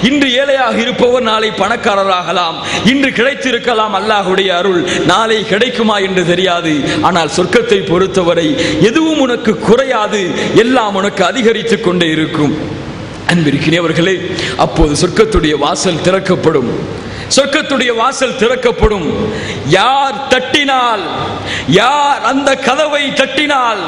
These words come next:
சொர்க்கத்துடைய வாசல் திறக்கப்படும் என்று யாராவது சொல்லுங்கள் பார்ப்போம்.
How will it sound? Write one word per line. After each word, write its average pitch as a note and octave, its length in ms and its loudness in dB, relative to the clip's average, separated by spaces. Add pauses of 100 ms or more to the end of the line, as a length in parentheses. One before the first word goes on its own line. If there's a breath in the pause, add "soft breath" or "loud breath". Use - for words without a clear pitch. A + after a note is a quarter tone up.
(380)
சொர்க்கத்துடைய A#3+ 640 2
வாசல் A3+ 420 0
திறக்கப்படும் G#3+ 640 0
என்று F#3+ 220 0
யாராவது F#3 480 0
சொல்லுங்கள் F#3+ 400 0
பார்ப்போம். F3 460 0